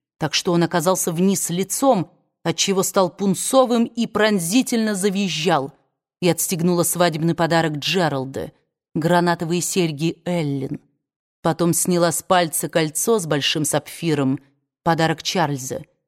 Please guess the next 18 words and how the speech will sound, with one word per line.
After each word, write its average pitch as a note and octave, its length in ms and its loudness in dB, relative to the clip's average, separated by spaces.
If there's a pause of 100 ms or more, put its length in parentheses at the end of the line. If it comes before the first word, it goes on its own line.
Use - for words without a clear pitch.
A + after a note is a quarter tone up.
в C#3 120 -8
день C3+ 220 2
помолвки. C#3 680 -2 (680)
«Не F#3 160 2
бросайте, F3 880 0 (460)
давайте F3+ 520 2
их D#3 120 -4
сюда», D#3+ 460 0 (480)
сказал D3+ 360 0
сержант, E3+ 580 0
протягивая D#3+ 600 0
руку. - 320 -8 (500)
«Эти A#3+ 360 0
шельмы A#3 560 2
уже G#3 240 2
хорошо G#3+ 480 2
успели G3 400 0
поживиться. F#3 760 -2